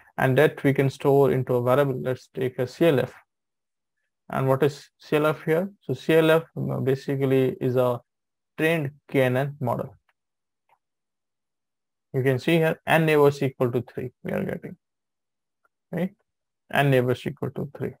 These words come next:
Now this model we want to use to find the score on the test data. So this is a, another way to find the accuracy on the given data points. So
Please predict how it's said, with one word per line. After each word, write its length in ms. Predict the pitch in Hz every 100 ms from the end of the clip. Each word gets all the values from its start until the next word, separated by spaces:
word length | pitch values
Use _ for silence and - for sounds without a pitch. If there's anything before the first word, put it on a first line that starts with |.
| -
Now 180 | 120
this 220 | 120 147 147
model 420 | 143 131 135 - _ _ _ _ _
we 80 | 135
want 260 | 131 127 123
to 60 |
use 400 | 123 143 143 139 - _ _ _
to 80 | 139
find 360 | - 127 120 120
the 80 | 113
score 800 | - _ _ 151 165 131 139 143 _ _ _ _ _ _ -
on 240 | 135 123
the 180 | 131 185 - _ _ _ _ _ _ _ _ _ _ _ _ _ -
test 200 | 131 -
data. 320 | - - - _
So 140 | - 127
this 240 | 135 -
is 120 | 143
a, 160 | 135 135 -
another 320 | 135 165 175
way 260 | 139 156 - _ _ _
to 80 | 135
find 380 | - 123 123 123
the 100 | 123
accuracy 680 | 120 - 160 143 131 127 - _ _ _ _ _ _ -
on 200 | 131 123
the 80 |
given 400 | 127 120 135 196 _ _ _ _ -
data 180 | 123 117
points. 420 | - - - - _ _ _ _ _ _ _ _ _ _ _ _ _ _
So 440 | 143 127 123 123